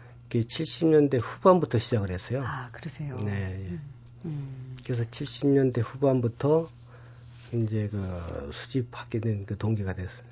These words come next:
Speaker 2: 예. 그, 이게 지금에서 생각해 보면은 '참 내가 이 일을 하길 잘했다.'라고, 어, 돌아볼 수 있지만, 당시에는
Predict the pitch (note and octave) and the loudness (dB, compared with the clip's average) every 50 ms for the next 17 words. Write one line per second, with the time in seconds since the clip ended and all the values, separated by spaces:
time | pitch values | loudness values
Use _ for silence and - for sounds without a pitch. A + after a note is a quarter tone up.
0 | - D3 D3+ D3 C3+ B2+ B2 A#2+ A#2+ A#2 A2+ A2 - - - - - - - - | -10 -8 -6 -6 -6 -6 -8 -8 -8 -8 -8 -10 -12 -16 -16 -14 -14 -12 -14 -14
1 | - - - - - - - A#3 A#3+ B3 B3 A3+ G3+ F#3+ A#3 C4 B3+ - - F#3 | -16 -16 -16 -16 -10 -4 0 2 2 2 2 2 0 0 -2 -4 -2 -2 0 2
2 | F#3 C4 C#4+ D4+ D4 C#4 C#4+ C4+ C4 B3+ A#3+ A#3 G#3+ G3+ G3+ - - F#3 - A#3 | 6 8 8 8 8 8 6 6 6 6 4 4 4 2 0 0 -2 -2 -2 0
3 | A#3 A#3+ A#3+ - A#3+ G3 G#3+ G#3 G3 F#3+ F#3 F3+ F#3+ F#3 - - - B3 A#3+ G#3+ | 0 0 0 0 0 2 4 4 4 4 4 4 4 2 0 -2 -2 0 0 0
4 | G3 F3 - - D3+ D#3+ E3 F3 F3 E3+ E3+ F3+ F3+ F3+ F3 G3+ G3+ - G#3 - | 0 -2 -4 -4 -4 0 2 2 4 6 6 6 4 4 2 0 -4 -6 -6 -4
5 | - - F3+ F#3 F3+ - - D#3+ D#3 D#3+ D#3 D#3 D3+ D3+ D3+ C#3+ D#3+ D#3+ D#3 D3 | -2 2 2 2 2 2 0 0 0 0 0 0 0 -2 0 0 2 0 0 0
6 | - - - - - - - - - - E3 D#3 D3+ D3+ D3 D3 C#3+ C3+ - - | -4 -10 -16 -16 -16 -18 -18 -14 -8 -6 -4 -2 -2 -2 -2 -2 -4 -2 -2 4
7 | F3+ F#3+ F#3+ F#3 F3+ F3 D#3+ - D3+ D#3 F#3+ F3+ F3 - F#3+ F3 D#3+ - - E3 | 8 10 10 10 10 8 6 2 2 4 4 4 4 4 2 0 0 0 -4 -2
8 | D#3 D3 C#3 C#3 C#3+ D3+ D#3 D3 C#3 C3 - - G3 G#3 G3+ - A#3+ A3 G#3 G#3 | -2 0 0 0 0 0 0 0 -2 -2 2 4 4 4 4 2 2 4 4 4
9 | G#3 G#3 G3 | 4 2 2